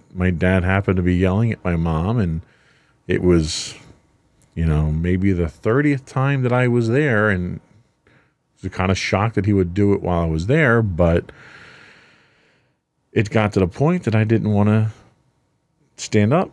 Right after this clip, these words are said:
I didn't, I didn't wanna just sit there and, and take it anymore, so I stood up for my mom, you know, and I defied my father. And my dad was a, I wouldn't say he was violent,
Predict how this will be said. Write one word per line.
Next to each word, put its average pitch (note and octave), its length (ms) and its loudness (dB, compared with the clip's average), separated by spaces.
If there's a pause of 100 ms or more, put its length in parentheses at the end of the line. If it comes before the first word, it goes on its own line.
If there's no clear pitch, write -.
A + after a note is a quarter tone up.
I G2 100 4
didn't, A#2 220 2
I A2 100 0
didn't C3 180 2
wanna B2 160 2
just A#2+ 200 0
sit B2+ 180 -2
there A#2 200 2
and, G#2+ 340 0
and G2+ 180 0
take - 300 -2
it G2+ 80 2
anymore, E2+ 400 0
so F2 180 0
I F#2 60 4
stood E2+ 280 0
up G2+ 120 0
for - 140 -4
my A2+ 140 0
mom, B2 380 0 (400)
you E2 80 -10
know, F2 140 -2
and E2+ 100 -2
I F2+ 80 2
defied F2+ 520 0
my G2+ 120 0
father. B2+ 500 -2 (1300)
And B2 140 2
my C#3 140 2
dad G#2+ 380 2
was F2+ 180 2
a, D#2+ 220 2 (840)
I - 340 -6
wouldn't F3 260 0
say C3+ 140 2
he A#2+ 180 0
was G#2 260 2
violent, F#2 1000 -2